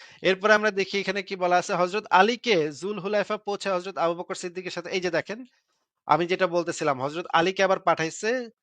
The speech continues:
জুল হুলাইফা পৌঁছে হযরত, আ, সিদ্দিক আকবর মানে আবু বকর এর সাথে মিলিত হয়ে বললে-, বলেন, "রাসূলুল্লাহ আমাকে এ আয়াতসমূহ ঘোষণা দেওয়ার জন্য পাঠিয়েছেন।" আ, আবু বকরের ধারণা হলো যে, আ, আয়াত নাজিল হয়েছে, সঙ্গে সঙ্গে জিজ্ঞেস করলেন, "আচ্ছা, এই,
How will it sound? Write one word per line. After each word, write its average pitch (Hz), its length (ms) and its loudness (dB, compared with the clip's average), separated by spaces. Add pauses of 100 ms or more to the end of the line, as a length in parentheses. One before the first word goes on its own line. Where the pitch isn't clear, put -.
(260)
জুল 190 320 -6
হুলাইফা 208 680 4 (200)
পৌঁছে 208 340 -2
হযরত, 151 320 -2 (120)
আ, 147 240 0
সিদ্দিক 208 440 -10 (520)
আকবর 160 460 2
মানে 139 220 -4
আবু 156 220 -2
বকর 175 380 -2
এর 170 140 -6
সাথে 170 220 -8
মিলিত 175 300 -10
হয়ে 185 220 -2
বললে-, 175 320 -4
বলেন, 156 280 -2 (500)
"রাসূলুল্লাহ 247 540 2
আমাকে 196 360 2 (100)
এ 185 100 -2
আয়াতসমূহ 196 560 0
ঘোষণা 208 420 -6
দেওয়ার 208 240 0
জন্য 196 200 -8
পাঠিয়েছেন।" 185 540 -4 (1000)
আ, 220 60 2 (200)
আবু 233 240 4
বকরের 240 300 0
ধারণা 202 340 0
হলো 214 180 -2
যে, 214 160 -2 (120)
আ, 214 120 -4 (320)
আয়াত 185 260 4
নাজিল 180 260 -4
হয়েছে, 185 220 -2
সঙ্গে 180 260 -6
সঙ্গে 180 220 -6
জিজ্ঞেস 170 240 -8
করলেন, 233 220 -8
"আচ্ছা, 185 220 -2
এই, 131 140 -6